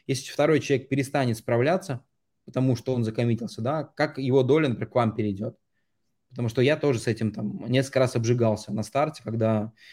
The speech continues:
начинал с парнями, было весело все, потом парни куда-то исчезали, и мне приходилось самому разгребать.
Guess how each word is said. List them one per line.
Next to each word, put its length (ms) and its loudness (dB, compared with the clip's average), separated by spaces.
начинал 400 2
с 280 -10
парнями, 600 0
было 200 6
весело 400 4
все, 180 -4
потом 280 -2
парни 280 2
куда-то 300 -2
исчезали, 580 -2
и 80 -2
мне 140 2
приходилось 480 0
самому 280 2
разгребать. 580 0